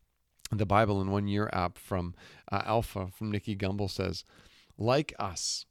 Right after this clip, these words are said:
so often they had not been ruthless enough about sin in their lives. They honored and worshiped God, but not exclusively. They didn't really worship God. They don't take seriously what he says regarding how to behave and what to believe.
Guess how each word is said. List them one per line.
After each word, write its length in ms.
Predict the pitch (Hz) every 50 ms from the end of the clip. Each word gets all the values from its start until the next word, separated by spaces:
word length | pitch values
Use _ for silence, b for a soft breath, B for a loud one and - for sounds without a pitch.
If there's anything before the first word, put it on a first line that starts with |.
| _ _
so 420 | _ - - - - 147 156 165 -
often 600 | - 131 123 123 120 - - - 104 95 87 95 b b b b b b _
they 180 | - 120 117 117
had 140 | 117 101 92
not 380 | 104 107 110 120 135 - -
been 240 | 127 127 120 120 104
ruthless 500 | 101 104 104 101 - - 101 95 90 - -
enough 400 | - 107 98 95 90 90 - - _
about 240 | - 98 98 101 -
sin 400 | - - - - - 110 107 107
in 160 | 110 113 110
their 160 | 101 101 98 95
lives. 560 | 90 87 85 85 87 90 - - - - - b b b b b b b b
They 140 | - 127 131 - _
honored 420 | 127 117 117 131 139 139 139 139 -
and 180 | - 127 117 110
worshiped 480 | 107 110 110 - - 117 101 - -
God, 440 | - - 101 92 90 87 85 90 95 - _ _ _ _ _
but 140 | - - -
not 300 | 123 113 113 113 113 113
exclusively. 920 | 113 - - - - - 127 110 104 - - 101 92 95 85 82 90 - b b b b b b
They 100 | _ 120
didn't 340 | 117 110 123 139 143 160 147 113
really 340 | 120 113 117 123 127 135
worship 420 | 123 110 104 92 - - 95 - -
God. 360 | - 98 90 90 90 92 - b b b b b b b
They 100 | - 120
don't 260 | 127 131 151 160 -
take 220 | - - 147 135
seriously 540 | - - - - 131 127 131 139 131 - 127
what 140 | 107 110 107
he 100 | 110 107
says 360 | 101 - - 123 123 113 101
regarding 340 | 104 98 101 113 110 113 104
how 280 | 98 - - 110 117 120
to 120 | - -
behave 420 | 120 110 107 87 107 104 107 110 98
and 140 | 98 98 92
what 240 | 95 110 - -
to 100 | - -
believe. 640 | 104 95 101 95 95 98 107 104 95 90 82 - -